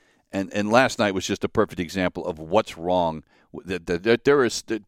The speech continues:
to tell you that there's something wrong with this team. Celtics had no business, not just l-, not losing the game last night, but getting embarrassed.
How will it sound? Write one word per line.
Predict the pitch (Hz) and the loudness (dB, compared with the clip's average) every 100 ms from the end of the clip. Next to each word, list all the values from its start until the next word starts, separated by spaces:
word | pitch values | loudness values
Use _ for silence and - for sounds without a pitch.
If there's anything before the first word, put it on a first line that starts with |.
| - | -6
to | |
tell | - 202 | 4 6
you | 185 131 | 8 6
that | 117 | 2
there's | 107 | 0
something | - - 143 - 104 | 0 0 0 0 -2
wrong | 98 101 90 | 2 2 2
with | 78 76 | -2 -8
this | 78 | -10
team. | - 71 - _ _ _ _ _ _ _ _ _ _ _ _ _ _ _ _ _ _ _ - | -10 -12 -14 _ _ _ _ _ _ _ _ _ _ _ _ _ _ _ _ _ _ _ 0
Celtics | 151 135 120 | 4 4 4
had | 120 92 | 0 0
no | 101 104 | 2 0
business, | 85 101 90 85 - - - | 2 -2 -2 -6 -10 -14 2
not | 196 330 | 4 4
just | - 151 - | 2 0 0
l-, | 123 | -4
not | - 139 120 | 0 -2 0
losing | 98 113 165 127 101 | 0 2 2 2 -2
the | 90 | -2
game | 87 80 76 | -6 -6 -6
last | 73 73 - | -8 -8 -8
night, | 78 - | -8 -4
but | 160 | 0
getting | - 359 | 2 4
embarrassed. | 147 101 - 95 92 - - | 2 -2 0 0 0 -4 -12